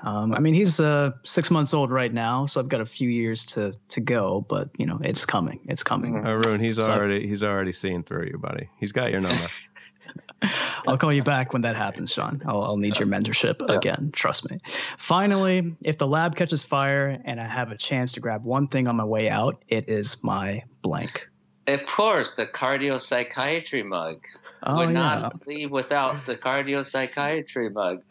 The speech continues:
Speaker 2: <laughs>
Speaker 1: I appreciate that. I set you up for that answer. You're welcome.
Speaker 2: Uh-huh. Yeah.
Speaker 1: You're welcome.
Speaker 2: <laughs> Yeah. Um, well, I mean, seriously, probably, you know,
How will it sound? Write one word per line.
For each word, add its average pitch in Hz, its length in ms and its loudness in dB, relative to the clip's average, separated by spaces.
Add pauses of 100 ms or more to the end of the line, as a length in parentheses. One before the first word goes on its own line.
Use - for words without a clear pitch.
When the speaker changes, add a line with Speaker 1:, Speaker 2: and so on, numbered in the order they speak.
Speaker 2:
<laughs> - 140 -8
Speaker 1:
I 160 140 2
appreciate 165 680 2
that. - 220 0
I 139 60 2
set 160 380 2
you 131 100 4
up 127 100 -2
for - 100 -6
that 98 140 -4
answer. - 480 -10
You're 113 120 0
welcome. 113 360 0
Speaker 2:
Uh-huh. 120 180 -2 (140)
Yeah. 117 200 2 (100)
Speaker 1:
You're - 180 -2
welcome. 156 600 -6 (800)
Speaker 2:
<laughs> 240 760 -6
Yeah. 135 420 2 (160)
Um, 139 420 0
well, 170 380 0 (380)
I 156 100 -2
mean, 139 240 -2
seriously, 180 680 -2 (460)
probably, 120 720 -4
you 117 80 -6
know, 98 140 -6